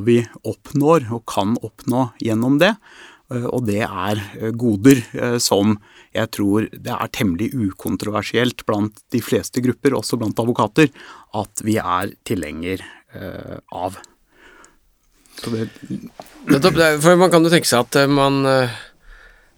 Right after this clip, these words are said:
Speaker 2: er glad for aktiv saksstyring på et litt sånn aggregert nivå,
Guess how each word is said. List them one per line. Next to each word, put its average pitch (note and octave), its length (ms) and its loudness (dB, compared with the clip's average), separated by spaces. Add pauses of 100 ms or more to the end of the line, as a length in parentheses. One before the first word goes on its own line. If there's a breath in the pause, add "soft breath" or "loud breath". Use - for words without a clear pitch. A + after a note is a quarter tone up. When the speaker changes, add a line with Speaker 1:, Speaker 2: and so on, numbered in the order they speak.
Speaker 2:
er C#3 160 2
glad A2+ 280 4
for C#3+ 160 4
aktiv B2 280 0
saksstyring A#2 600 2
på C3 80 6
et B2 100 2
litt A#2+ 80 0
sånn A#2 100 2
aggregert A2+ 560 2
nivå, C#3+ 220 6